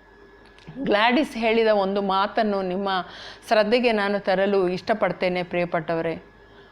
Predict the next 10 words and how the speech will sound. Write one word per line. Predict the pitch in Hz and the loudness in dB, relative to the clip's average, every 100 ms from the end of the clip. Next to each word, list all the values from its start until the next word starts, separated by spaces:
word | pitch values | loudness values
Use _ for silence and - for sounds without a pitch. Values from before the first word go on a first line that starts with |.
| - | -4
ಅವಳು | 190 220 | 0 2
ಹೇಳಿದ್ದು, | 208 214 226 220 208 202 185 - - - | 2 2 2 2 2 0 -4 -16 -20 -4
"ನಾನು | 214 214 214 | 0 2 2
ಅವರ | 196 190 | 2 2
ಮೇಲೆ | 196 190 196 196 | 0 0 0 0
ಯಾವ | 185 185 185 214 | 2 4 4 4
ರೀತಿಯಾದ | 214 196 - 190 180 175 | 2 0 0 0 2 0
ಕೇಸು | 180 190 196 196 202 | -2 0 0 -2 -4
ನಾನು | 190 196 185 311 - - - - - - - | -2 -2 -2 -4 -8 -20 -20 -20 -20 -20 -2
ಹಾಕೋದಿಲ್ಲ." | 190 190 214 180 180 | 0 2 2 2 2